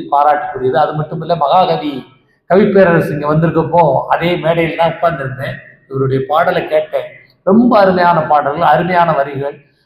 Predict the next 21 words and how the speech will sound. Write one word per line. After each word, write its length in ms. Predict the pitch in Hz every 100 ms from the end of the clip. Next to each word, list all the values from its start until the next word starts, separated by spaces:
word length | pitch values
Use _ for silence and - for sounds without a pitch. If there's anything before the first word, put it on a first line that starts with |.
| -
அவர் 200 | 185 180
எழுதிய 380 | 196 262 262 214
நூல்களை 540 | 175 262 262 233 214
எல்லாம் 500 | 208 208 202 208 208 208
கோர்த்து 380 | 185 190 185 -
அப்படியே 520 | 147 131 151 165 180 202 -
கொண்டுட்டு 400 | 190 170 165 -
போய் 200 | 156 143 139 - _ _
ஒன்னோடு 380 | 170 196 196 -
ஒண்ணு 200 | - 202 202
தொடர்பு 400 | 202 180 214 196
படுத்தி 400 | 175 170 - - 120 -
அற்புதமாக 600 | 139 - 190 190 175 -
படைத்திருந்தார். 680 | - 139 139 120 117 117 117 - _ _ _
நான் 200 | 160 196
வந்து 160 | 240 262
நிறைய 320 | 170 165 226 226
விஷயம் 340 | 202 214 202
சொல்லணும்னு 340 | 170 165 160 156
நினைச்சேன். 420 | 131 - 131 190 - _ _ _
தன்னுடைய 340 | 185 214 202